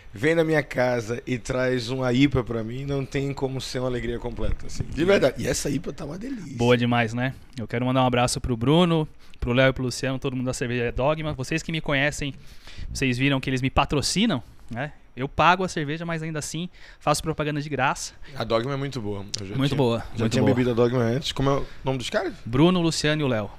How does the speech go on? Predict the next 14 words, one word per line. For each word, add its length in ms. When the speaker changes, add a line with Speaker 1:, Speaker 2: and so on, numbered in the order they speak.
Speaker 1:
Bruno, 220
Luciano 360
e 20
Léo, 200
parabéns, 480
cara. 260
Vocês 960
representam 840
a 60
cerveja 420
do 60
Brasil 320
muito 220
bem. 200